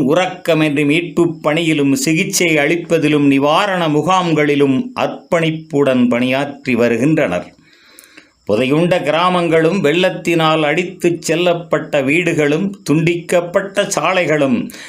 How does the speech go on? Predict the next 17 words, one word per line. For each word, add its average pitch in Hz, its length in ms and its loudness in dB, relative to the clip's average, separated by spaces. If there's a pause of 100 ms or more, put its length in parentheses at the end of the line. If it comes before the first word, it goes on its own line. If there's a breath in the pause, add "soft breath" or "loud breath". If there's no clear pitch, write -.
(220 loud breath)
காணாமற் 170 680 0
போன 165 240 2 (260)
பாலங்களும் 156 760 2 (100)
சூழ்ந்திருக்கும் 156 920 0
வெள்ளமும் 135 800 2 (340 loud breath)
அடுத்தடுத்து 175 960 0
பெய்து 180 360 0
வரும் 147 420 2
அடை 151 420 0
மழையும் 139 840 2 (320 loud breath)
மீட்பு 160 720 0
படையினருக்கு 131 1120 0 (160)
பெரும் 127 600 2 (100)
சவாலாகவே 131 1080 0 (100)
இருந்து 139 320 2
வருகின்றது. 117 760 0 (1120 loud breath)
இருந்தாலும் 160 1080 2